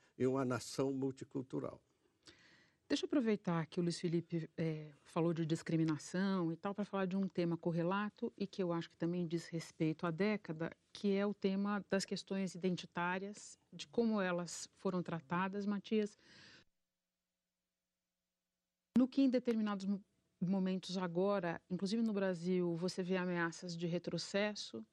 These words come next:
Speaker 2: eh, e até de que maneira as questões identi-, identitárias caminharam junto com a política nesse período. Quer falar um pouco sobre isso?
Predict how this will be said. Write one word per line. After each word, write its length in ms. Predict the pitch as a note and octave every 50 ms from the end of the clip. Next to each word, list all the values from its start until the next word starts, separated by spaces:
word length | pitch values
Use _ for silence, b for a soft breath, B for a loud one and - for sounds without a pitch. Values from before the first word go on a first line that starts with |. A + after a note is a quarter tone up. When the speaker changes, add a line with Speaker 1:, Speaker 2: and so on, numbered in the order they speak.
| b b b b b b b b b _
Speaker 2:
eh, 580 | F3 E3+ E3 E3+ E3+ E3+ E3+ E3 F3 E3+ F3 F3 b b b b b b _ -
e 160 | A#3 B3+ C#4
até 480 | C4+ B3+ - _ _ B3+ C4+ C#4+ C#4+ B3+
de 120 | G#3 A3
que 100 | - -
maneira 320 | C4+ B3 A3+ A#3 B3 B3
as 80 | B3 A#3
questões 340 | - B3 - - A#3+ A#3 G#3+
identi-, 380 | A3+ G#3+ - A3+ G3+ F#3 - - -
identitárias 720 | F3 G3 F#3 G#3 F#3+ - - - G#3+ A3+ A3+ A#3 A3+ -
caminharam 640 | - - B3 A#3 A#3+ A3+ A3 A#3 A#3+ A#3+ A#3 A3+ G3+
junto 640 | F#3+ F3 F3+ G#3+ A#3+ B3+ C4 C4 B3+ - B3+ B3+ B3 - _
com 180 | - B3 A#3+
a 60 | A#3+
política 960 | B3 - - C4 A#3 G#3 G3 G3+ G3+ - - - - - - - F3 - - - _ -
nesse 320 | F3+ F#3 F#3 F3+ - -
período. 380 | - G3 F#3 E3 F3+ F3 E3+ -
Quer 140 | - D4
falar 180 | - - G3 F3+
um 80 | F3 E3
pouco 180 | - F3 -
sobre 300 | - - F3+ F#3 G3+ A3
isso? 300 | G3 F3 F3 - - F#3